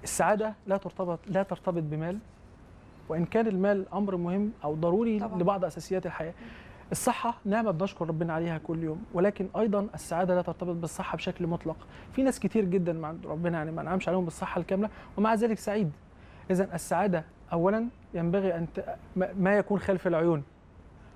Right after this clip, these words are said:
Speaker 1: وما يكون خ-، يعني م-، مش حاجة لازم في إيدي ديت هتديني السعادة، ولا حاجة لازم أبص لها عشان أبقى سعيد، حاجة من جوايا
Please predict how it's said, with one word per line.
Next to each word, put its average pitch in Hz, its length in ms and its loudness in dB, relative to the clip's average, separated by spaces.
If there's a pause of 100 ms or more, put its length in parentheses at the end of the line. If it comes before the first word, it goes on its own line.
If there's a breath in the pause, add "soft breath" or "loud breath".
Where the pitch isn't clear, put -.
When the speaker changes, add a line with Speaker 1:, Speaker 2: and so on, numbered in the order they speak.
(160)
Speaker 1:
وما 170 200 4
يكون 190 300 2
خ-، - 100 -10
يعني 170 260 0
م-، 165 280 -2
مش 156 140 -4
حاجة 202 260 4
لازم 196 240 4
في 190 120 -2
إيدي 202 140 4
ديت 196 220 4
هتديني 175 260 0
السعادة، 196 400 0 (260 loud breath)
ولا 170 100 4
حاجة 226 220 2
لازم 220 220 4
أبص 180 260 -2
لها 214 120 4
عشان 180 200 0
أبقى 175 180 -6
سعيد، 151 280 -4 (240 loud breath)
حاجة 190 200 2
من 170 140 2
جوايا 180 340 2